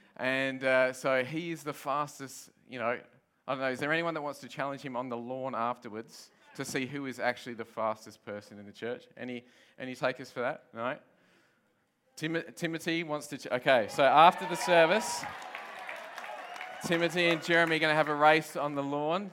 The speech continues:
to see who is the fastest person in our church. But Jeremy can push himself up to thirty-five kilometers an hour.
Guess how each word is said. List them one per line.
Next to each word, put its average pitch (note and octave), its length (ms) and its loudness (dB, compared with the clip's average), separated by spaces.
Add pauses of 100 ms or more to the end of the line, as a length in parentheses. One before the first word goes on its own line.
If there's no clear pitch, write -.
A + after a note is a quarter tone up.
(160)
to D3+ 100 -6
see D3+ 420 -2
who D3 160 -6
is E3 320 -6
the C#3 140 -8
fastest D#3 680 -2
person C#3 340 -8
in B2+ 160 -8
our B2 140 -2
church. A#2 460 -6 (640)
But - 320 8 (1200)
Jeremy F#3+ 540 0
can E3 320 -4
push - 400 -6
himself F3 720 -2 (320)
up - 300 -2
to D#3 320 -4
thirty-five C#3+ 880 -6
kilometers B2 720 -8
an A2 140 -10
hour. G#2+ 260 -6